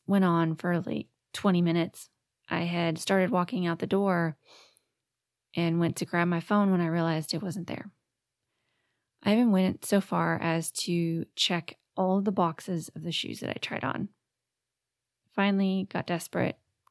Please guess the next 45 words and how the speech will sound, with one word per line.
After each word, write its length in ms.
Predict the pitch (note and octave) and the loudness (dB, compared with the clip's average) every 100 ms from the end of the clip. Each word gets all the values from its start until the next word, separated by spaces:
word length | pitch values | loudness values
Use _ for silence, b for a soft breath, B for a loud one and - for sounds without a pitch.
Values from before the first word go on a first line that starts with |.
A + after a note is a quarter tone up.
| - | -10
asked 260 | D#3+ E3 - | -8 -6 -8
the 60 | |
sales 340 | F3 F3+ F3+ F3 | -6 -2 -2 0
lady 240 | F3+ F3 | 0 0
if 100 | E3+ | -2
I 100 | B3 | -4
could 160 | - A#3 | -6 -4
use 180 | B3 G#3+ | -4 -4
her 100 | F3+ | -6
phone 460 | - F#3+ F#3 F3+ | -2 0 0 0
to 40 | F3 | -4
call 220 | - F3 | -4 -4
my 160 | D#3+ | -4
cell. 380 | D#3 - - F#3 _ b b b b b b b b - | -4 -6 -6 -8 _ b b b b b b b b -2
I 80 | G#3+ | 0
was 120 | G3 | 0
silently 580 | - G3+ G3+ G3+ G3+ G3+ | 2 4 8 8 6 4
praying 560 | - - G#3 G3+ F#3 F#3 | 2 2 4 6 4 2
it 120 | - | 2
wasn't 300 | F#3+ F3+ F3+ | 2 2 0
on 160 | E3+ | 0
silent, 560 | D#3+ F3 E3+ E3+ A2+ - - B B _ _ _ _ _ _ _ | 0 0 0 0 -2 -6 -16 B B _ _ _ _ _ _ _
'cause 180 | F3 E3+ | -10 -6
I 80 | - | -4
have 160 | F#3 | -2
a 60 | F3 | -4
tendency 680 | - G3 F#3+ F3 - F3 F3 | -2 0 0 -2 -4 -4 -4
to 420 | - F3+ E3+ E3 - b b b b b - | -4 -2 -2 -4 -6 b b b b b -4
put 140 | B3 | 2
it 40 | |
on 140 | C4+ A#3 | 4 4
silent 400 | A3 G3+ G3 F3+ | 4 4 4 4
at 120 | - | 2
work 340 | E3+ G3 A3+ - | 0 -2 -4 -6
during 260 | F#3 F3 | -2 0
meetings 540 | E3+ E3+ G3 G3+ G3 - | 0 0 2 2 0 -4
and 180 | - F3 | -6 -2
then 240 | E3+ E3 E3+ | -2 -2 -4
forget 320 | - - D#3+ | -6 -6 -6
to 80 | - | -6
turn 200 | - - | -8 -6
it 80 | - | -4
back 260 | F3+ - | -6 -4
on, 360 | F3+ E3+ E3 E3 | -2 -2 0 0
which 440 | E3 E3 - - | -2 -4 -8 -8